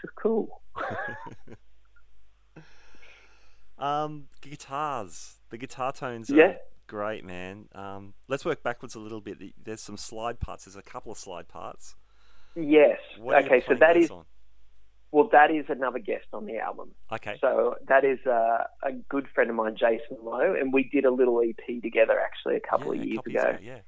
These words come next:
Speaker 1: that we put out. Um, Jason also played on my last record, just on a song,
Speaker 2: Mm-hmm.
Speaker 1: and I've produced and worked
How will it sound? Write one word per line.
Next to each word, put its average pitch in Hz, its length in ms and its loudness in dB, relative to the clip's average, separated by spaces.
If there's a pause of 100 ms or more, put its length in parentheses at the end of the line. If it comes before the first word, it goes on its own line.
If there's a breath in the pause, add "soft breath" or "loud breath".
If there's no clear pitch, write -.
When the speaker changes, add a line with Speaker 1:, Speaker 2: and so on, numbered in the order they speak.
(240)
Speaker 1:
that - 80 2
we 120 120 8
put 123 220 2
out. 117 360 10 (160)
Um, 110 500 -6
Jason 135 400 6
also 113 580 2 (460)
played 117 340 2
on 117 200 -4 (180)
my 110 160 -4
last 139 600 -4 (100)
record, 196 420 0
just - 240 -6
on 165 140 0
a 156 40 -4 (140)
song, 165 340 0 (400 soft breath)
Speaker 2:
Mm-hmm. 101 240 -12
Speaker 1:
and 123 420 6 (300)
I've 135 220 10 (160)
produced 135 640 -4
and 117 260 -4
worked 117 400 8